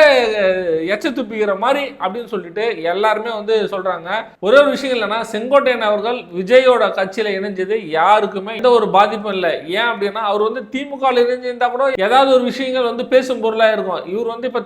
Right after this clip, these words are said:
தவேகால இணைஞ்சிட்டார் அப்படின்னா, இதுல ஒரே ஒரு விஷயங்கள் ரெண்டு பேருமே வந்து முடிவெடுப்பாங்க. யார்?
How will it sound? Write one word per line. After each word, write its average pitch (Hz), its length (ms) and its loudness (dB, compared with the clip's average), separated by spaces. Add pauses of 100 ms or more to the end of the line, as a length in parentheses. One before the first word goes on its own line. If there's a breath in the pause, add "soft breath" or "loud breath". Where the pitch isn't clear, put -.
தவேகால 254 460 2 (100)
இணைஞ்சிட்டார் 247 520 0
அப்படின்னா, 190 380 -6 (200)
இதுல 214 220 -2
ஒரே 220 280 4
ஒரு 277 120 0
விஷயங்கள் 233 340 -4
ரெண்டு 233 340 -2
பேருமே 277 300 -2
வந்து 254 200 0
முடிவெடுப்பாங்க. 202 720 -2
யார்? 202 260 2